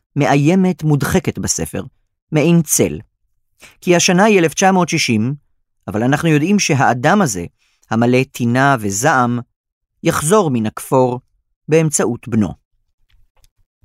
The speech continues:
יש לא מעט מסורות שמספרות בדרכן על אדם שנאלץ לגלות מהממלכה,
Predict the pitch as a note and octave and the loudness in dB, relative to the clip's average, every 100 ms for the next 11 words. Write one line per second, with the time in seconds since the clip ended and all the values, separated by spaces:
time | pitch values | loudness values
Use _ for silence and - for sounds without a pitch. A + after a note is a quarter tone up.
0 | - _ _ _ _ - - _ _ - | -20 _ _ _ _ -20 -20 _ _ -2
1 | C4 - F3+ D3+ D3 C3+ B2 - A2 C#3 | 0 2 2 4 2 0 -6 -2 0 2
2 | D3 D3 _ _ - A2+ A2 C3+ - G3+ | 0 -2 _ _ -6 -2 -2 -4 0 -2
3 | - C3+ B2+ A2 - F3 F3 C3 B2+ - | 0 -2 -2 -4 -2 0 0 -2 -4 -4
4 | A#2+ E3 F#3+ - C3+ B2 C#3 D3+ - - | 0 0 0 -2 -2 0 -2 -2 -8 -8
5 | C#3 C3 C#3 F3 - - A2 G#2+ G2+ G2 | -6 -2 2 2 2 -4 -6 -4 -4 -4
6 | F2 - A#2+ | -8 -2 0